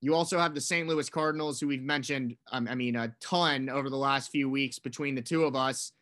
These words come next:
They've slid under the radar and against all odds. They made the postseason with a one percent chance. And you got the defending champ Dodgers. And then arguably the story of the season, Gabe Kapler's San Francisco Giants.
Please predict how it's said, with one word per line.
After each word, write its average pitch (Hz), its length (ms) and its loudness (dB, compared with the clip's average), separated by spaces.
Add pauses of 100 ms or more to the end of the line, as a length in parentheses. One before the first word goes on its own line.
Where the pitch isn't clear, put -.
(340)
They've 160 220 2
slid 180 240 4
under 165 220 4
the 156 80 0
radar 151 400 2
and 143 100 -2
against 143 340 -4
all 139 200 2
odds. 139 460 2
They 135 120 -2
made 143 200 0
the 135 60 -6
postseason 143 680 0
with 131 100 -2
a 123 40 0
one 139 320 -2
percent 143 420 -2
chance. 127 580 -4 (520)
And 143 340 0
you 160 120 -6
got 185 180 4
the 190 60 0
defending 165 420 2
champ 151 340 0
Dodgers. 131 720 0 (420)
And 147 160 0
then 165 300 2 (260)
arguably 180 640 6
the 143 80 -4
story 175 400 2
of 151 100 0
the 127 80 -8
season, 139 600 -2 (840)
Gabe 180 300 6
Kapler's 147 560 0
San 151 200 0
Francisco 135 600 0
Giants. 113 800 -6